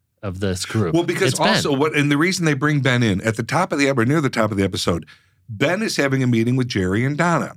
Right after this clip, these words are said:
Speaker 1: Yes.
Speaker 2: And he's being very, um,
Speaker 1: Ornery.
Speaker 2: ornery, I guess would be the right word. And, "Where is this form, Jerry? I see you haven't filled this out in two and a half years." And Jerry's like, "What the hell is that?" And then, then Re-, uh, Retta Donna's like,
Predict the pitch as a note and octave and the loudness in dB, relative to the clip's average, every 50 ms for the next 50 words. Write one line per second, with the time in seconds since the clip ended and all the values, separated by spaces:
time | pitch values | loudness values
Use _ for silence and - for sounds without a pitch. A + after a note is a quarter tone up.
0 | - _ _ A2 A2 A2 G2+ G2 A2+ A2 B2 C3 B2 A#2 G#2+ G2+ C3+ C#3 C3+ B2 | -20 _ _ -2 0 0 0 0 0 0 2 2 0 0 0 0 0 0 2 2
1 | A#2+ G#2+ G2 F#2 G2 E3 B3 D#4 F4+ F4+ D4 A3 F3 C#3 B2 A2 G#2+ A2 - - | 0 -2 -4 -6 -8 -6 -6 -4 -4 -2 0 0 0 2 2 0 0 -2 -2 -2
2 | - G#2+ G#2 G2 F#2+ F#2 F2+ E2+ E2+ E2 D#2+ D2+ C#2+ - _ _ _ _ _ _ | 0 0 2 2 0 0 -2 -4 -4 -6 -8 -10 -12 -16 _ _ _ _ _ _
3 | _ _ - F#2 F#2 G2+ C3 E3 C#3 F2+ D#2 - _ _ _ - F2 A2+ D#3 G#3 | _ _ -8 -6 -4 -2 -2 -2 -4 -6 -8 -12 _ _ _ -8 -4 -2 0 2
4 | D4 D4+ A#3+ C#3+ A#2+ G#2 F#2+ F#2 G2+ G#2 G#2+ A#2 B2 B2 B2 A2+ G#2+ A2 G#2 G2+ | 2 0 0 0 0 0 0 0 -2 0 0 0 0 0 -2 0 0 0 2 2
5 | G2+ G#2+ G#2+ G#2 G#2 C3+ F#3 B3 - D#3 D3 A#2+ - C3+ B2 A#2 A#2 A#2 A#2 A2+ | 2 2 0 0 0 0 0 2 2 2 0 -2 -2 0 0 2 2 0 -2 -4
6 | A2 - - - _ _ _ _ _ G#2+ A#2+ B2+ B2+ A#2 G#2+ - D3 G3 G#3 - | -6 -12 -20 -20 _ _ _ _ _ -2 0 2 0 0 0 0 0 -2 -2 -2
7 | - A#2 G#2+ G2+ G2+ F#2+ G2 A#2 D3+ D#3+ C3 A#2 C3 C#3 C#3 - B2+ G2+ A2 F#3 | 0 0 0 2 0 0 0 0 2 2 2 2 2 2 2 0 0 2 2 2
8 | F#3 C3 G2 E2+ E2+ - G2+ G#2 A#2 A2 G#2+ A2 - B2 D3 E3+ A#2 F2+ E2 - | 0 0 -2 -4 -4 -2 -2 -2 -2 -2 -2 -2 -2 -2 -2 -2 -4 -6 -8 -4
9 | - E3+ F3+ A#2 G#2+ C3+ C#3 A#2 A2+ D3 D3+ A#2+ F#2+ G2+ F#2 E2+ - - _ _ | -2 -2 0 0 0 0 0 0 0 0 0 -2 -2 -4 -6 -8 -10 -16 _ _
10 | _ - - A2 B2 B2+ A2+ A2 G#2 F2+ F2+ G2+ C3 F3 F3 F3+ - E2+ E2 D#2+ | _ -14 -10 -6 -6 -4 -4 -4 -4 -4 -4 -4 -4 -4 -6 -6 -12 -14 -14 -12
11 | - - C#3 D#3 E3 C#3+ G#2+ G2 - - A2 A2+ A#2+ A#2 B2 B2+ A#2+ B2+ C3 B2+ | -8 -8 -6 -4 -4 -4 -4 -4 -6 -4 -2 0 0 0 0 2 0 0 0 -2
12 | C3 C3+ D3 D#3 D#3 C#3 C#3 C3+ B2+ B2+ B2+ G#2+ G#2+ A2 G#2 G2 F#2 A#2+ A#2+ A#2+ | -2 0 0 0 2 2 0 0 0 -2 -2 0 0 0 0 0 0 0 0 2
13 | B2 A#2+ A2 G2+ G#2 A2+ G#2+ G#2 G2+ G2+ | 2 2 0 0 0 2 2 2 0 -2